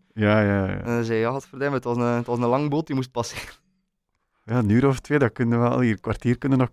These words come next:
Speaker 1: tegenkomen in Brugge, maar een uur
Speaker 2: Ja,
Speaker 1: of twee.
Speaker 2: maar ik moet wel zeggen, sindsdien ben ik nooit echt meer echt te laat gekomen ergens. Eh, allee, ik, ik, allee, ik heb zelf niet graag, ik heb een hekel aan te laat komen.
Speaker 1: Mhm.
Speaker 2: Ik ben liever ergens vijftien minuten, twintig minuten te vroeg,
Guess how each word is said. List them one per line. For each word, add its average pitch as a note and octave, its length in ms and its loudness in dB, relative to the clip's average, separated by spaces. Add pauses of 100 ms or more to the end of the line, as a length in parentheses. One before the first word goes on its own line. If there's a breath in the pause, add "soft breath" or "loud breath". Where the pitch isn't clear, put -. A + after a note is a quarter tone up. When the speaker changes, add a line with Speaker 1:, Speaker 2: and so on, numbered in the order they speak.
Speaker 1:
tegenkomen A#2 440 0
in G2+ 100 2
Brugge, G2 200 0
maar G2 160 -2
een F#2+ 80 -8
uur A2+ 140 -4
Speaker 2:
Ja, A#2+ 80 -2
Speaker 1:
of C3 60 -4
twee. C#3+ 180 -18
Speaker 2:
maar B2+ 120 -8
ik B2+ 60 -12
moet C#3 100 2
wel E3 140 6
zeggen, E3 260 0
sindsdien D#3+ 480 -4
ben D#3 120 0
ik D3 160 -8 (160)
nooit D3+ 580 -4
echt - 340 -6
meer D3 480 -6 (640)
echt - 220 -10
te C#3 80 -6
laat C3 240 0
gekomen B2+ 440 -6
ergens. - 540 -8
Eh, A2+ 540 -8
allee, A#2+ 260 -2
ik, A2+ 140 -16
ik, B2 240 -4
allee, B2 200 -6
ik A#2 140 -16
heb - 180 -14
zelf C3+ 240 0
niet C#3 120 -10
graag, C3+ 160 -6
ik C3 60 -10
heb A#2 140 -6
een A#2 60 -8
hekel C3+ 220 -8
aan C3 80 -4
te C3 80 -12
laat B2+ 220 -4
komen. B2 200 0
Speaker 1:
Mhm. D3+ 200 2
Speaker 2:
Ik A#2+ 80 -10
ben A#2 100 -2
liever C3 240 -4
ergens C3 500 -6
vijftien C3+ 360 -10
minuten, B2+ 240 -8
twintig C3+ 280 -10
minuten B2+ 220 -6
te A#2 100 -10
vroeg, D3 260 -6